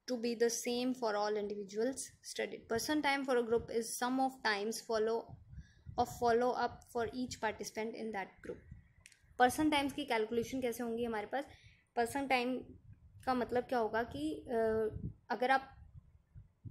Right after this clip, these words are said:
इसका मतलब ये नहीं होगा कि आप हर एक individual को same फॉलोअप दे रहे हो, ठीक है, Same periods पे आपने उसकी study करी है, ठीक है। इसका मतलब ये होगा कि अगर पर्सन टाइम,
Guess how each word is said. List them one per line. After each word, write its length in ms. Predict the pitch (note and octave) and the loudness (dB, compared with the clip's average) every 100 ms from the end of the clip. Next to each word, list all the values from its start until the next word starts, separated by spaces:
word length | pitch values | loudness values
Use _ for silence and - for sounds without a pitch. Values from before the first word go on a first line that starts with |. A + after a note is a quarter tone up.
| - - _ _ _ - - | -16 -20 _ _ _ -18 -10
इसका 220 | B3 D4 | -4 0
मतलब 320 | C#4+ C4 C4+ B3 | 0 0 -2 -2
ये 160 | A#3+ | 0
नहीं 160 | C4 C4+ | 0 0
होगा 240 | A#3 A3 | 0 0
कि 140 | A3+ C4 | 0 0
आप 180 | C4 - | 0 0
हर 200 | A#3+ A#3 | 0 2
एक 140 | B3 | 2
individual 520 | B3 A3 A3 G#3 A3 G#3+ | 2 -2 -2 0 0 4
को 140 | A#3+ | 2
same 400 | B3+ C4 A#3+ C4+ | 2 -2 0 0
फॉलोअप 400 | B3+ A3 G#3 G#3 | 0 0 0 0
दे 120 | G#3 F#3+ | -2 -2
रहे 120 | F#3+ | -6
हो, 40 | - - - - - - _ - | -8 -18 -16 -16 -16 -20 _ -8
ठीक 100 | C4+ | -4
है, 80 | |
Same 300 | B3 A#3+ A#3+ | -2 -2 -2
periods 320 | B3 A3 A3 - | 0 2 2 0
पे 120 | A3+ | -2
आपने 260 | G#3+ A3 | 0 -2
उसकी 220 | A3 - A3+ | -4 -4 -8
study 320 | - G#3 G3 | -4 -4 -4
करी 260 | G3 - | -6 -12
है, 80 | F3 - - - - - | -10 -10 -12 -16 -18 -10
ठीक 140 | - - | -8 -6
है। 80 | C4 - - B3 | -8 -12 -14 -10
इसका 240 | - C#4 | -2 0
मतलब 340 | C4+ B3+ B3 | 0 -2 -2
ये 100 | A#3+ | 0
होगा 360 | A#3+ G#3+ G3+ G3 A#3+ - - - | 2 2 0 -2 -4 -10 -12 -8
कि 120 | B3 C4+ - | -6 -6 -2
अगर 280 | A3+ A3+ B3 | -2 0 0
पर्सन 400 | B3 A3+ B3 C4+ | 0 -2 -2 -2
टाइम, 300 | B3 G#3+ A#3 | 0 0 -2